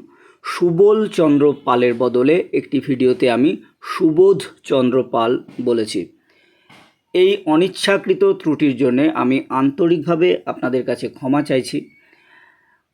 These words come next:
আমি আপনাদেরকে আজকে দেখাতে নিয়ে এসেছি রাজীব পালের কারখানাতেই, কৃষ্ণনগরের নতুন বাজার পালপাড়ার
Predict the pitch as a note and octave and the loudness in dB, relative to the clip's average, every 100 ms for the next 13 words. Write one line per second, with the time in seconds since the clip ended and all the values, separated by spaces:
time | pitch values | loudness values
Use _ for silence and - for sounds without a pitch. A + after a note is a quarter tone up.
0 | _ - D3 F#3+ G#3+ A3+ D#3 C#3 E3 F3 | _ -4 0 2 2 0 -2 0 0 0
1 | F#3 F3+ F3+ C#3 C3+ D3 E3+ C#3 B2+ D#3 | 2 0 0 -2 0 0 2 2 -2 -2
2 | D3+ E3 D#3+ C#3 C#3 B2+ C#3+ E3 E3 - | -2 2 2 2 -2 -2 0 0 -2 -14
3 | - - _ - C3 C#3 E3 F#3 F#3 F3+ | -20 -20 _ -2 2 4 2 0 0 2
4 | F#3+ F3+ C#3 C3 C3 A#2 A2 G#2 - C#3+ | 2 2 0 0 -4 -4 -6 -6 -8 -6
5 | D#3 C#3+ C#3+ C#3+ C#3 C3+ C#3+ E3+ E3+ E3 | 0 2 2 2 4 2 2 2 2 2
6 | D#3 D3+ D#3+ D#3 C3+ C3 A2 C3+ C3 B2+ | 2 2 2 0 0 0 0 0 2 0